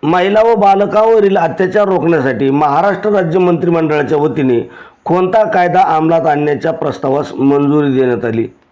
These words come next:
महिला आणि बालकावरील अत्याचार हे थांबवायचे आणि ते थांबवण्यासाठी राज्य मंत्रिमंडळाच्या वतीने एक कायदा अंमलात आणण्याचा प्रस्तावास मंजुरी दिलेली आहे.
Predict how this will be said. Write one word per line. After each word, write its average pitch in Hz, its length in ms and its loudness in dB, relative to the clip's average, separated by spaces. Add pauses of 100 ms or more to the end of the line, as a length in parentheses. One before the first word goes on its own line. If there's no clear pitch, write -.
(420)
महिला 156 360 2 (260)
आणि 147 180 0
बालकावरील 147 600 0
अत्याचार 117 520 -4 (600)
हे 214 220 2
थांबवायचे 156 580 0 (380)
आणि 135 200 -2
ते 226 80 2
थांबवण्यासाठी 180 760 0
राज्य 165 320 0
मंत्रिमंडळाच्या 180 720 0
वतीने 170 360 2 (540)
एक 180 260 0
कायदा 190 320 2
अंमलात 196 340 0
आणण्याचा 175 420 2
प्रस्तावास 160 540 -2
मंजुरी 147 420 0
दिलेली 127 380 2
आहे. 101 80 -4